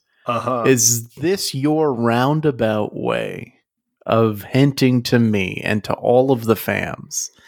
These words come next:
Speaker 2: that you're going to make a new A I created song featuring A I Grimes for the podcast by next week?
Speaker 1: Is that what I'm saying?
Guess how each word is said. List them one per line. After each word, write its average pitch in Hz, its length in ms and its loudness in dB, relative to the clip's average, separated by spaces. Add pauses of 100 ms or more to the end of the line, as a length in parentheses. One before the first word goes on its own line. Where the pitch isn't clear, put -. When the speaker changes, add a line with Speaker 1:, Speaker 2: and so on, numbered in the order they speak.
(360)
Speaker 2:
that 117 140 0
you're 123 220 0
going 131 380 2
to 123 160 -2
make 110 560 -2 (440)
a 113 160 2
new 143 840 2
A 143 300 2
I 135 360 2
created 120 640 2
song 131 540 0
featuring 120 600 0
A 143 240 2
I 123 220 2
Grimes 139 680 0
for - 160 0
the 110 160 -2
podcast 180 840 0
by 127 200 2
next 143 440 -2
week? 185 640 -2 (260)
Speaker 1:
Is 135 180 -6
that 131 220 -2
what 185 160 0
I'm 208 160 -2
saying? 254 540 -2